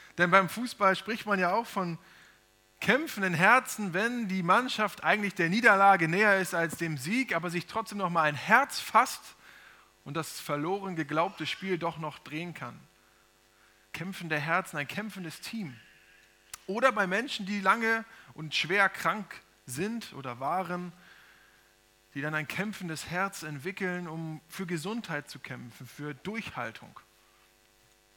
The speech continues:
In meiner Zeit in Südafrika habe ich eine, ja, eine Geschichte gehört von einem Gemeindeglied der Stadtmission in Namibia. Und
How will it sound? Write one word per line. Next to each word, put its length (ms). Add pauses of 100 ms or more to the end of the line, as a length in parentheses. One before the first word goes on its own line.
(1700)
In 120
meiner 260
Zeit 400
in 420
Südafrika 920 (260)
habe 100
ich 80
eine, 360 (1500)
ja, 100
eine 140
Geschichte 400
gehört 220
von 120
einem 220
Gemeindeglied 720
der 140
Stadtmission 880
in 160
Namibia. 760
Und 380